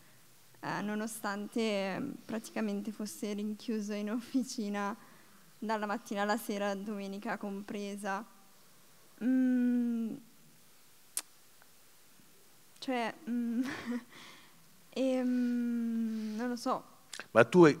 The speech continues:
Speaker 2: senti di averla avuto il, il, come padre o no?
Speaker 1: Sì.
Speaker 2: E perché? Perché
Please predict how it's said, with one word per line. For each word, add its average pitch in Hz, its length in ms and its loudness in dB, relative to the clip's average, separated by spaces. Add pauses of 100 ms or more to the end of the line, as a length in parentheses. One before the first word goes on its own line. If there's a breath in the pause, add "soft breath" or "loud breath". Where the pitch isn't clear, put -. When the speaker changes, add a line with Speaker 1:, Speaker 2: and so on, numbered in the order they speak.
(120)
Speaker 2:
senti 135 400 2
di 135 80 2
averla 127 300 2
avuto 123 560 -2
il, 107 180 -8 (120)
il, 117 180 -8 (400)
come 117 260 -2
padre 127 640 2
o 113 120 -2
no? 104 100 -4
Speaker 1:
Sì. 269 160 -4 (2000 soft breath)
Speaker 2:
E - 80 -14
perché? - 640 0
Perché 104 840 0